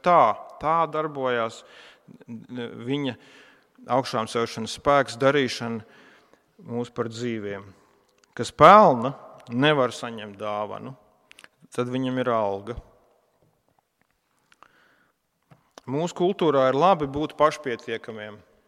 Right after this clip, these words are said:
bet pie Dieva tieši otrādi. Ja tu saki, man vajadzīga tavu žēlastība, tad tu esi svētīgā stāvoklī. Tad tu esi vienots ar draudzi, ar Kristus miesu, jo tie ir žēlastībā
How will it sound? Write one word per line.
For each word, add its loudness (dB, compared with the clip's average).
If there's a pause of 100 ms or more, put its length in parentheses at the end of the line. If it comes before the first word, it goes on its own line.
(1080)
bet -8
pie 2
Dieva -2
tieši -6
otrādi. -6
Ja -10
tu -12
saki, 0
man -4
vajadzīga 0
tavu -4
žēlastība, -6 (640)
tad -8
tu 0
esi -2 (120)
svētīgā 0
stāvoklī. -4 (2250)
Tad -10
tu 2
esi 0
vienots -2
ar -6
draudzi, 4
ar -8
Kristus -10
miesu, -6
jo -10
tie -4 (120)
ir -2 (500)
žēlastībā -2